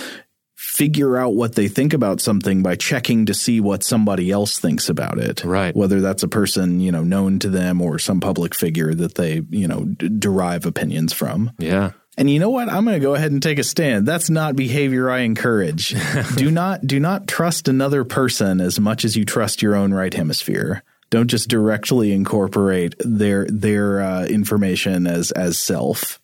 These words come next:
Speaker 2: I can agree with that, yes. <laughs> All right. Well, uh, there you have it. We're gonna go ahead and cap off these two episodes,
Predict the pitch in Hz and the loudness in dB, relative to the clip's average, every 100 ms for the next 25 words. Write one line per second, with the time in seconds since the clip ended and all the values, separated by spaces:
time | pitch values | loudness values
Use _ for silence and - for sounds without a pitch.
0 | _ - 147 139 101 95 78 78 - 76 | _ -4 -2 0 0 0 0 -4 -4 -6
1 | - - - - 104 - 104 - - - | -6 -6 -6 -4 -4 -2 -6 -6 -16 -18
2 | - - - - - - - _ _ _ | -18 -20 -18 -14 -14 -14 -18 _ _ _
3 | - - - - 113 117 120 123 120 117 | -20 -18 -16 -4 0 2 2 0 -2 0
4 | 120 120 120 120 120 139 135 127 135 123 | 0 0 0 -2 0 0 0 -2 -2 -2
5 | 123 143 127 120 107 120 113 117 110 104 | -2 -2 0 -2 -2 -2 -2 0 -2 -4
6 | - 110 110 - 113 98 113 - 110 113 | -2 0 0 0 0 2 0 0 0 0
7 | 113 - | -6 -8